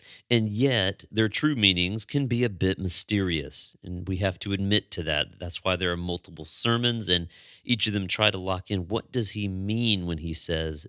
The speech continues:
this exactly?" But we can get that he is talking about this upside-down kingdom where the poor in spirit, the impoverished in spirit who know their brokenness will receive the kingdom of heaven.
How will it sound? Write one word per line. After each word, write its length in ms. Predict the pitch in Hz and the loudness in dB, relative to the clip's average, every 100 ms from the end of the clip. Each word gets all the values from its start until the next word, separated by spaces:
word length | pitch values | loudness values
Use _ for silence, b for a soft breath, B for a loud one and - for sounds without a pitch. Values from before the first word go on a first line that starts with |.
| - | -12
this 380 | 87 92 82 | 0 0 0
exactly?" 760 | - 90 87 98 92 - 82 73 B B B B B | -4 -6 0 2 2 -2 -8 -8 B B B B B
But 200 | 110 120 | 0 0
we 140 | 120 120 | 2 0
can 300 | - 107 98 | 0 -2 -2
get 360 | 110 135 - | 0 0 0
that 120 | 104 | -2
he 120 | 98 104 | 0 0
is 120 | - | -2
talking 420 | - 120 113 107 | -4 -4 -2 0
about 180 | 87 - | 0 -2
this 160 | 90 - | -6 -6
upside-down 920 | 113 - - 104 95 90 92 87 85 B B B - | -8 -2 0 2 0 0 0 0 -4 B B B -2
kingdom 420 | 147 135 107 92 | 0 2 2 2
where 100 | 90 | -2
the 120 | 85 | -2
poor 420 | - - 139 139 | -8 -6 -2 0
in 160 | 113 95 | 0 0
spirit, 480 | - - 127 110 92 | 0 0 0 0 0
the 120 | 95 | -4
impoverished 920 | 87 - - 117 120 117 107 - - | -4 -8 -2 -2 0 -2 0 0 -2
in 180 | 104 95 | -6 -2
spirit 460 | - - 110 104 | -2 -2 -4 -2
who 160 | 101 107 | -2 -2
know 360 | 110 117 120 | 0 0 0
their 180 | 113 110 | 0 -2
brokenness 760 | 90 95 104 98 95 85 78 - | 0 0 0 0 -2 -2 -2 -2
will 400 | 101 107 113 104 | 0 2 2 -4
receive 960 | - 92 - 104 107 107 95 80 76 69 b b b b - | -6 -4 -2 -2 -2 0 0 -2 -6 -10 b b b b -14
the 80 | - | -12
kingdom 580 | - 117 110 95 85 78 | -6 -2 0 0 0 -4
of 140 | 76 | -10
heaven. 580 | - - 110 82 76 - | -12 -4 -2 -2 -8 -12